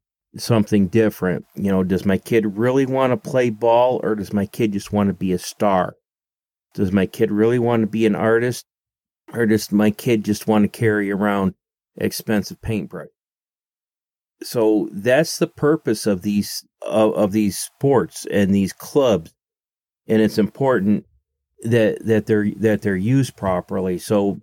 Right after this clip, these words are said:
because it's very limited, and because of covid and, and, and a lot of things get, got very condensed, here in small town America, people tend to think that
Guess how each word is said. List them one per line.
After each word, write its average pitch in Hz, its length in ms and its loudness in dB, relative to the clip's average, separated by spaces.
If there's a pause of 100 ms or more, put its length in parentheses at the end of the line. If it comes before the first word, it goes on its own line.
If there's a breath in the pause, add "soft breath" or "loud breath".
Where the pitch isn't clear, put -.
because 165 400 0
it's 180 140 0
very 135 280 0
limited, 110 680 2 (1080)
and 120 140 -4
because 147 360 0
of 117 120 0
covid 117 600 2
and, 107 240 2
and, 101 440 -4 (260)
and 98 180 -6
a 101 40 0
lot 113 240 0
of 110 60 -8
things 110 320 -2
get, 104 260 0 (220)
got 98 220 0
very 110 300 2
condensed, 107 680 0 (400)
here 170 320 0
in 139 100 0
small 139 380 0
town 127 280 0
America, 110 520 2
people 120 380 -4
tend 113 280 2
to 104 60 2
think 110 360 0
that 98 200 0